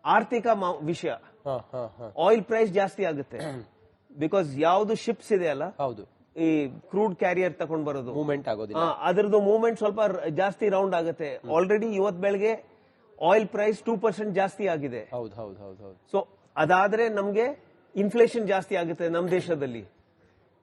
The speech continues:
Speaker 1: Because ಎಲ್ಲ ಇಕಾನಮಿಗಳು ಆಯಿಲ್ ಬೋರ್ನ್ ಇಕಾನಮಿ, ಆಯಿಲ್
Speaker 2: Yes.
Speaker 1: ಬೇಸ್ಡ್ ಇಕಾನಮಿ.
Speaker 2: ಹ್ಮ್. ಮತ್ತೆ ಈ ಕ್ರೂಡ್ ಆಯಿಲ್, ಆ, ಮತ್ತೆ ಈ ಪೆಟ್ರೋಲ್, ಈ ರೀತಿಯ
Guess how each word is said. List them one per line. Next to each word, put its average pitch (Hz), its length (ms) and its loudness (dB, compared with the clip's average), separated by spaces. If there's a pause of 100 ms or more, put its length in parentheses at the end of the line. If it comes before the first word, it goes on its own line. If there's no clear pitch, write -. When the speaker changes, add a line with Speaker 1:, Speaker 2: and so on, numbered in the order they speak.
(140)
Speaker 1:
Because 160 320 0
ಎಲ್ಲ 202 400 4
ಇಕಾನಮಿಗಳು 208 960 0 (1200)
ಆಯಿಲ್ 208 180 4
ಬೋರ್ನ್ 185 280 2
ಇಕಾನಮಿ, 160 380 -2
ಆಯಿಲ್ 175 240 2
Speaker 2:
Yes. 170 100 0
Speaker 1:
ಬೇಸ್ಡ್ 165 180 -2
ಇಕಾನಮಿ. 143 400 -6
Speaker 2:
ಹ್ಮ್. 120 320 -20 (340)
ಮತ್ತೆ 156 200 4
ಈ 156 160 2
ಕ್ರೂಡ್ 180 320 0
ಆಯಿಲ್, 151 520 2 (100)
ಆ, 139 240 2
ಮತ್ತೆ 139 260 -2
ಈ 139 140 -4
ಪೆಟ್ರೋಲ್, 156 880 -2 (160)
ಈ 208 160 0
ರೀತಿಯ 220 400 2